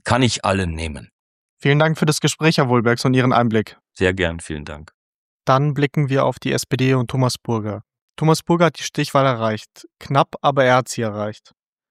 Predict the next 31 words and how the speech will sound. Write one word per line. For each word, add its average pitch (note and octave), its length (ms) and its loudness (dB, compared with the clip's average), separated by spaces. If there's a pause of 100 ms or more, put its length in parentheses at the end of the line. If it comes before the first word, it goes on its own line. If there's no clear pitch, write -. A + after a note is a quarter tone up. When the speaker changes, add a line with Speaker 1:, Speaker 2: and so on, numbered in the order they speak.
(480)
Speaker 2:
Die C3 80 -8
Frage E3+ 320 0
vor E3 120 -2
der D3 140 0
Wahl C#3 280 2
war, C#3 380 0
spielt D#3 500 -4
Thomas D3 300 -2
Burger D3 240 2
auf - 140 -2
Augenhöhe C#3+ 420 2
mit C3 160 -4
Astrid B2+ 320 -4
Freudenstein E3+ 720 0
oder C#3+ 260 0
geht C#3+ 240 0
die C#3 80 0
S C#3 180 0
P - 80 -8
D C#3 200 -2
zwischen - 360 -6
C C#3+ 260 0
S D3 120 -2
U C#3 180 -2
und C3+ 280 -2
den B2 120 0
Grünen C3 340 0
komplett B2 420 -2
unter? A#2 420 -6 (280)
Beides D3 360 2
ist D3+ 260 -2